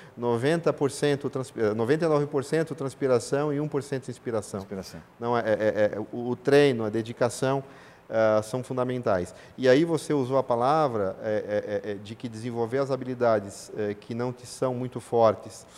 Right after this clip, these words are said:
Speaker 1: é, é motivador, é um elemento mais de motivação. Eu acho que sim, e servem principalmente pra te tirar da zona de conforto também.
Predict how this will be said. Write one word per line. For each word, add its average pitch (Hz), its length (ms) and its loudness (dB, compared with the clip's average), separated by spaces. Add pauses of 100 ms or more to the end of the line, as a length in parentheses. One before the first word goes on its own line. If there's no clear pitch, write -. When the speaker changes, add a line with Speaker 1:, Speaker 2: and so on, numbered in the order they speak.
(340)
Speaker 1:
é, 101 640 6
é 123 60 0
motivador, 120 680 4
é 117 40 6
um 110 40 4
elemento 113 380 -2
mais 113 160 2
de 113 60 -8
motivação. 113 640 -2 (420)
Eu 120 100 2
acho - 220 2
que 147 140 -8
sim, 180 360 -2 (460)
e 143 60 -6
servem 151 400 2
principalmente 180 760 -2
pra 170 140 -2
te - 120 -10
tirar 165 280 4
da 170 140 2
zona 165 200 -2
de 156 80 -8
conforto 156 480 -2
também. 131 300 -4